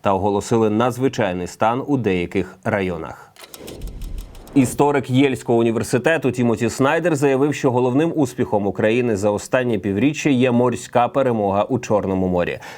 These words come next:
За його словами, деякі репортери висвітлювали це, але загалом це пройшло повз людей. У тому є щось значуще, каже він, а саме ця морська перемога.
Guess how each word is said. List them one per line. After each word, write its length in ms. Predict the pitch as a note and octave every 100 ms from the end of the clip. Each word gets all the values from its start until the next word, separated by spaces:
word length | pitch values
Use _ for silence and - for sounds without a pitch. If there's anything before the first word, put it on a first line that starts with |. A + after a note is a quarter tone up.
| -
За 160 | A2+
його 180 | C3 D3+
словами, 440 | C3+ C#3 A#2+ G#2+ G#2
деякі 340 | A#2+ A#2 A#2
репортери 480 | A2+ A2+ A2+ B2+ A#2+
висвітлювали 640 | A2 - B2+ A2+ A2+ A2
це, 200 | G#2 A#2+
але 280 | G#2 G2+ G#2
загалом 460 | G2+ G#2 A#2+ C3+ B2
це 140 | A2+
пройшло 400 | G#2+ G#2 B2 A#2
повз 560 | - - C3+ C3 A2+ A#2
людей. 380 | A#2+ G#2 F2+ C3
У 80 |
тому 240 | B2+ F#3 F#3+
є 140 | F#3
щось 240 | F#3 F3+ C#3+
значуще, 560 | E3+ A#3 - B2 A#2+
каже 300 | G#2 G2+ G#2
він, 200 | F#2 E2+
а 100 | E2
саме 440 | - A#2+ A2+ A2 G2 _ _ -
ця 220 | - A#2
морська 400 | A2+ A#2 - F2+
перемога. 480 | G#2+ G#2 F#2+ D#2+